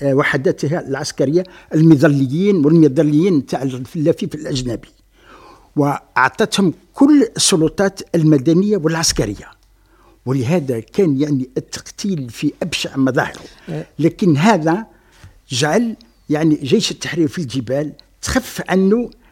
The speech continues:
Speaker 1: ال-، ال-، الضغط العسكري.
Speaker 2: أه، أه، أستاذ صالح سعد
Speaker 1: أه.
Speaker 2: السفير، يعني، حينما ننظر إلى هذا ال-، الإضراب،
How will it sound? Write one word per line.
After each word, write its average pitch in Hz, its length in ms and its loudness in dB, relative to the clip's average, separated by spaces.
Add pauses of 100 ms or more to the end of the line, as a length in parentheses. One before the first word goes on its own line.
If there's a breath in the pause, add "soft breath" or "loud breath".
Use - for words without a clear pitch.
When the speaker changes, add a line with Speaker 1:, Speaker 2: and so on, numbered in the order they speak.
(180 soft breath)
Speaker 1:
ال-، 139 160 -2
ال-، 127 180 -2
الضغط 127 680 -2
العسكري. 123 580 -6 (200)
Speaker 2:
أه، - 100 -18 (220)
أه، 165 340 -20
أستاذ - 220 -14
صالح 143 280 -12
سعد 139 200 -10
Speaker 1:
أه. 147 40 -4
Speaker 2:
السفير، 143 420 -10 (440 soft breath)
يعني، 175 180 -6
حينما 233 340 -2
ننظر 170 280 -4
إلى 165 480 -4
هذا 147 280 -6
ال-، 127 100 -6
الإضراب، 123 720 -10